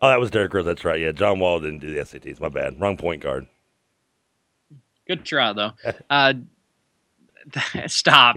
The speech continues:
Speaker 2: N C double A cleared. We don't have to get into this, but
Speaker 1: I know.
Speaker 2: N C double A cle-, N C double A cleared Derrick Rose. So if, <sighs> uh, you know, I, I, I wanted
Speaker 1: Oh, if
Speaker 2: to,
Speaker 1: the
Speaker 2: I
Speaker 1: N C double A
Speaker 2: wanted
Speaker 1: cleared him, then it's all good. He must be in
Speaker 2: I, I
Speaker 1: it.
Speaker 2: wanted to, I wanted to make an analogy, but,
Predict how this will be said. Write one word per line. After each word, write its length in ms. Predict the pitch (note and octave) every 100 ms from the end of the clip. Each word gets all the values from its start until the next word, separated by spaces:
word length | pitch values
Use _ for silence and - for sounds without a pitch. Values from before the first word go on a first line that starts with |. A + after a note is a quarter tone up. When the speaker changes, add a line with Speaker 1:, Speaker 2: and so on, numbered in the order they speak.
| -
Speaker 2:
N 380 | E3 F#3 F#3+ F#3+
C 120 | F#3+
double 180 | F3 D#3+
A 80 | D3
cleared. 440 | - C#3+ C#3 C#3+
We 80 | D3+
don't 80 | C3+
have 100 | G#2+
to 60 |
get 160 | G2 G2
into 180 | G2+ G2+
this, 200 | G2+ G#2
but 100 | C3
Speaker 1:
I 140 | A2 G#2+
know. 120 | G3+
Speaker 2:
N 180 | G3+ G#3
C 100 | F#3+
double 160 | D3+
A 60 | C3
cle-, 200 | A2 - _ _ _ -
N 120 | A3
C 120 | A#3
double 180 | A3 F#3
A 80 | E3
cleared 520 | - - F3+ E3+ D3
Derrick 340 | C3+ C3 B2
Rose. 340 | C#3+ C3 B2+ A#2
So 280 | C#3+ C3 - - _
if, 440 | - D3 - - - _ -
<sighs> 1400 | - - - _ _ _ _ _ - - _ _ _ _ -
uh, 180 | C#3+ - -
you 80 | E3+
know, 100 | E3
I, 200 | C#3 D3+ -
I, 120 | D3+ -
I 80 | E3
wanted 280 | F#3 F#3
Speaker 1:
Oh, 40 | D3+
if 40 |
Speaker 2:
to, 40 | C3+
Speaker 1:
the 80 | A#3+
Speaker 2:
I 40 |
Speaker 1:
N 100 | B3+
C 80 | G#3+
double 220 | F3+ E3
A 40 |
Speaker 2:
wanted 180 | F#3 G3+
Speaker 1:
cleared 320 | E3 D#3 D3
him, 120 | C#3 B2+
then 100 | B2
it's 160 | B2
all 220 | B2+ G2
good. 300 | F2 G#2 A2
He 100 | G2
must 280 | B2 A2+ -
be 160 | F#2+ E2
in 80 | -
Speaker 2:
I, 200 | E3 F3+
I 20 |
Speaker 1:
it. 60 |
Speaker 2:
wanted 240 | G3+ A#3 G3+
to, 60 | F3
I 100 | F3+
wanted 340 | B3 C4 G3
to 60 | G3
make 240 | G3 F#3+
an 60 | F3
analogy, 640 | C#3 D3+ D3 B2 A2 A2
but, 300 | A2 A#2 G#2+